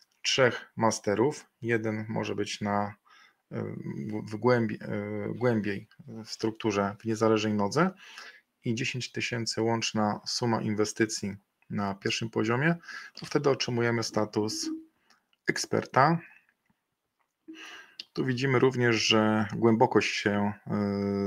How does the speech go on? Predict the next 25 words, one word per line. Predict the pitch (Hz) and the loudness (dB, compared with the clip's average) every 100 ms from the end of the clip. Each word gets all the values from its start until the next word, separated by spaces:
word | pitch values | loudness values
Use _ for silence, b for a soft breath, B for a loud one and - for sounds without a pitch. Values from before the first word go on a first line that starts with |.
| 101 98 | 0 0
zmienia. | 98 101 104 98 110 165 170 B B B B | 0 2 2 2 2 2 -2 B B B B
Sięgamy | - 123 117 113 | -2 2 4 4
już | 107 | 2
do | 107 104 101 | 2 2 2
dwudziestu | 101 101 107 - - | -2 -2 -2 -4 -2
poziomów. | 101 107 127 151 180 - _ _ b b b b _ _ _ _ | 0 4 4 4 2 0 _ _ b b b b _ _ _ _
Pierwszy | 139 135 123 | 0 2 0
poziom | - 120 117 110 110 107 B | 0 2 4 4 4 0 B
zwiększa | 107 104 117 - | -8 -4 -4 -2
się | 101 110 | 0 2
jeden | 110 104 | 2 0
procent | - 117 117 95 101 | 2 0 2 -2 0
nam | 104 | 0
niezależnie | 107 107 107 107 110 | 2 4 6 4 2
od | 101 - | -2 -4
tego, | - 107 | -4 -2
co | 104 117 | -2 -2
wykonamy | 110 - 110 107 95 | -4 -2 0 2 2
w | |
danym | 98 98 98 | 2 2 2
miesiącu, | 98 98 95 - 135 | 0 -2 -2 -2 -4
czyli | - 113 | -2 -2
mamy | 107 104 | -2 -2
szesnaście | - - 117 - - | -2 -4 -4 -4 -4
procent. | - 180 156 175 | -4 -2 0 0